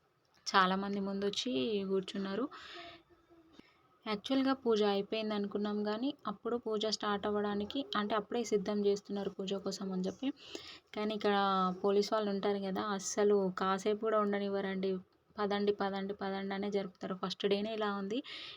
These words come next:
ఇంకా రాను రాను ఇంకా ఎక్కువైపోతది. అసలు నిల్చోవడం కానీ కొంచెం ప్లేస్ కూడా ఉండదు. అన్-,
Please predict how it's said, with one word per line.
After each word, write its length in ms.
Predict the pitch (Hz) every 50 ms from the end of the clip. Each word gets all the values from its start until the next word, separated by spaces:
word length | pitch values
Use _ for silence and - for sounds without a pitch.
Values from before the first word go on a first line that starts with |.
| - -
ఇంకా 200 | 208 202 214 208
రాను 220 | 202 196 196 202
రాను 160 | 208 208 208
ఇంకా 280 | 202 196 196 - 220 220
ఎక్కువైపోతది. 800 | 208 196 196 - 208 202 196 190 - 196 196 - 196 196 202 202
అసలు 600 | 190 190 185 - - 196 190 196 190 190 190 185
నిల్చోవడం 640 | 185 185 185 185 185 185 - 214 208 202 208 202 202
కానీ 380 | 196 196 196 202 208 202 190 - - _ _ _ -
కొంచెం 400 | 190 190 190 190 185 220 214 196
ప్లేస్ 380 | 185 - 190 190 190 185 190
కూడా 200 | 214 208 208 208
ఉండదు. 420 | 202 202 196 196 202 202 247 262 - -
అన్-, 240 | 202 196 190 190 196